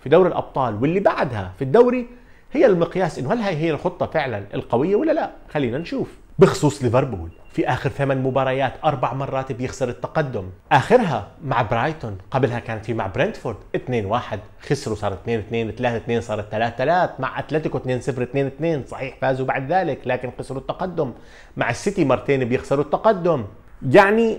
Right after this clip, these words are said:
في بآخر المباريات ثقافة خسارة تقدمك. شو اللي بيصير معهم؟ شو اللي بيخلي هذه المسألة هي نقطة الضعف الرئيسية بفريق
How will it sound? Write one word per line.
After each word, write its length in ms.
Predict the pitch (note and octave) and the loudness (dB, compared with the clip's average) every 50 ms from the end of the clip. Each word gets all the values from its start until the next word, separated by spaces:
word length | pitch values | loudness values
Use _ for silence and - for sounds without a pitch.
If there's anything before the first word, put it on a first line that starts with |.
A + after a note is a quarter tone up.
| - - | -6 -6
في 360 | - - G3+ A3 A3+ A3 - | -2 2 4 6 6 4 2
بآخر 380 | - D#3+ E3+ - G#3 G3+ F3 G3 | 0 0 2 4 4 6 6 4
المباريات 520 | F#3+ F3+ F3 D#3 D#3+ D#3 F#3 G#3 A3 G#3 G#3+ - | 4 4 4 6 6 6 6 6 4 2 0 -2
ثقافة 420 | - - - - F#3 F#3 - G#3 G3+ - | -6 -2 2 2 2 2 2 0 -2 -2
خسارة 420 | - D#3 - - D3+ D#3 D#3+ F3 | -4 -8 -6 -2 0 0 0 0
تقدمك. 600 | - - E3+ - A3 G#3 F3+ E3 C#3+ A#2+ A2 G#2+ - - - - - - - - - - | -2 -4 -2 0 0 0 2 2 0 -2 -2 -8 -10 -16 -20 -20 -20 -20 -20 -20 -20 -20
شو 140 | - - E3+ | -4 0 2
اللي 120 | F3 D#3+ D3 | 4 4 4
بيصير 280 | C#3 - - D3 E3+ | 2 2 0 0 0
معهم؟ 320 | G#3+ A3+ - - - B2 G2+ - - - - - | 0 0 -2 -4 -8 -12 -12 -14 -18 -20 -20 -8
شو 200 | - - A3 B3 | 0 4 6 6
اللي 120 | G#3+ A3 | 8 8
بيخلي 400 | E3 - - G#3 G#3+ G#3+ G3+ D3+ | 6 6 6 4 2 2 2 2
هذه 240 | D3 F3 G3 F3+ F#3+ | 4 4 4 6 6
المسألة 480 | E3 D#3 E3+ F#3 F#3 - C#3+ C3+ C3 C3 | 4 6 4 2 2 2 2 4 4 4
هي 240 | B2+ E3+ F3+ E3+ | 4 4 4 6
نقطة 240 | D#3+ A3 - - G#3 | 6 4 4 4 4
الضعف 440 | E3+ D3+ C#3 A#2 C#3+ G3+ - - - | 4 4 4 4 4 4 4 4 4
الرئيسية 540 | F#3 F3 F3+ - A#3+ - - G#3+ G3+ F3+ D#3+ | 4 4 4 2 2 2 2 2 4 4 6
بفريق 600 | D3 - - E3+ F3 F3+ A3+ B3 C4 C4 - - | 4 4 4 4 4 4 4 4 2 2 0 -6